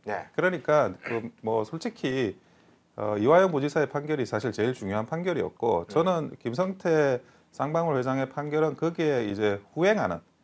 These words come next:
Speaker 2: 그
Speaker 1: 음.
Speaker 2: 사실관계는 다 인정된 상태에서 후행하는 그런 이제 판결이기 때문에 여기서 뭐 이화영 부지사 판결하고 다른 판결이 이-,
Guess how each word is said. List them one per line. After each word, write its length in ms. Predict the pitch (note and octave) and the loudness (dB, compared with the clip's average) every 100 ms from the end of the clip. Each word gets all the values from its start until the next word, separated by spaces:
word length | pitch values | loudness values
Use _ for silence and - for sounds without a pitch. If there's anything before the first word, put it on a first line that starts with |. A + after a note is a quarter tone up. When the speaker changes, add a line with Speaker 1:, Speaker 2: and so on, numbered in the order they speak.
| - | -12
Speaker 2:
그 360 | A#2 B2 D3 | -4 2 4
Speaker 1:
음. 60 | E3 | 6
Speaker 2:
사실관계는 840 | C3 C3+ E3 F3 F3 E3 D3+ D3 | 4 2 4 2 4 4 4 2
다 140 | A#2+ G2+ | 0 0
인정된 380 | D3 F3 D#3 | 2 0 0
상태에서 560 | A2+ D3+ E3 D#3+ A#2+ C3 | 0 -2 0 2 2 0
후행하는 720 | - E3+ G#3 G3+ A#2 C#3+ G2+ - - _ _ | 0 0 2 0 0 0 -2 -6 -18 _ _
그런 440 | C3+ F3 F#3+ F3 | 4 6 6 2
이제 200 | - G#2+ | -4 -2
판결이기 540 | G#2 D3+ D3+ D3+ A#2 - | -2 -2 -2 -2 -2 -2
때문에 420 | B2+ C#3+ C#3 F#2+ | -2 -2 0 4
여기서 640 | B2 F3 D3+ B2+ A2+ E2+ - _ _ _ | 4 4 2 4 4 2 -6 _ _ _
뭐 320 | F#2+ F#2 F2+ | -2 0 2
이화영 320 | G2+ C#3+ G3 G3 | 4 8 8 6
부지사 280 | B2 A#2+ | 0 0
판결하고 500 | - C3 C3+ A#2+ G2 | -2 -2 0 2 0
다른 260 | F#2 F#2 A#2 | 0 -2 -2
판결이 640 | B2+ C3 C3 B2+ F#2 F2 - - | -4 -4 -2 -2 -4 -6 -8 -10
이-, 120 | G#2 | -12